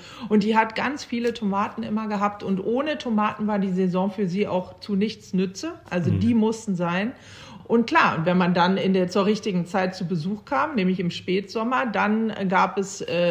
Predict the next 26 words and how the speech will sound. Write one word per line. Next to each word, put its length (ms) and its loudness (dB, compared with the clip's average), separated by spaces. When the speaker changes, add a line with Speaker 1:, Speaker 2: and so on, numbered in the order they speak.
Speaker 1:
riesige 400 -2
Tomaten, 460 -2
die 80 -4
sie 140 -8
mir 160 -2
mitgegeben 720 -6
hat. 280 -6
Und 340 4
aus 320 0
diesen, 480 4
äh, 440 -2
dicken 260 0
Tomaten 420 0
hat 140 -2
sie 100 -6
sich 160 -2
natürlich 320 -2
das 160 -4
Saatgut 460 0
dann 140 0
immer 220 -2
für 200 -4
die, 220 0
fürs 280 -4
nächste 320 -2
Jahr, 420 -2